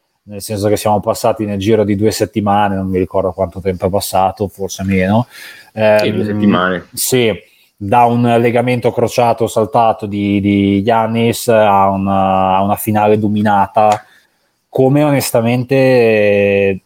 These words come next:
Speaker 1: mm, si è visto fare a pochi, al di là del fatto, al di là, al di là delle cifre, perché quei quaranta punti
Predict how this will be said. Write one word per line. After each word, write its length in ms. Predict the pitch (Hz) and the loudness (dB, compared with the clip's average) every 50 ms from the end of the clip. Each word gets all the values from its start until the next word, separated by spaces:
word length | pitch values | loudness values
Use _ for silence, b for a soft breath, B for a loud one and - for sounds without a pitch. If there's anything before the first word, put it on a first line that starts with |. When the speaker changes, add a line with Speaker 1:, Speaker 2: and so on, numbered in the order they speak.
| _ | _
Speaker 1:
mm, 640 | 85 92 101 107 101 98 95 95 92 92 95 92 92 90 90 90 90 90 _ - | -20 -16 -12 -10 -8 -6 -6 -8 -8 -10 -14 -20 -20 -20 -20 -20 -20 -14 _ -8
si 200 | - - - 113 | -8 -2 -2 0
è 40 | |
visto 280 | 110 113 117 - - 117 | 0 0 -2 0 0 -2
fare 240 | - - 117 110 110 | 0 2 2 2 2
a 60 | 101 | 2
pochi, 460 | - 120 117 104 95 - - 107 104 | 2 2 2 2 0 -2 -6 -4 -2
al 140 | 104 104 107 | 0 0 0
di 80 | 104 117 | 2 2
là 100 | 117 139 | 2 2
del 140 | 147 147 | 2 0
fatto, 280 | - - - 123 - 127 | 2 2 0 0 2 0
al 60 | 123 | 0
di 60 | 120 | 2
là, 160 | 131 131 139 147 | 2 2 2 0
al 80 | 127 | 0
di 80 | 113 117 | 0 0
là 80 | 120 | 0
delle 180 | 127 139 143 123 | 0 0 -2 -2
cifre, 380 | - - - 120 110 - 123 101 | -4 -2 -2 -2 -2 -2 -4 -4
perché 240 | - - 110 101 | -2 -2 -2 -2
quei 220 | - 107 104 104 95 | -2 -4 -4 -4 -2
quaranta 420 | - 110 107 107 107 104 101 104 | -2 -2 0 0 -2 -2 -4 -8
punti 500 | 95 - 110 107 104 104 95 104 101 90 | -6 -4 -4 -4 -4 -4 -2 -2 -2 -2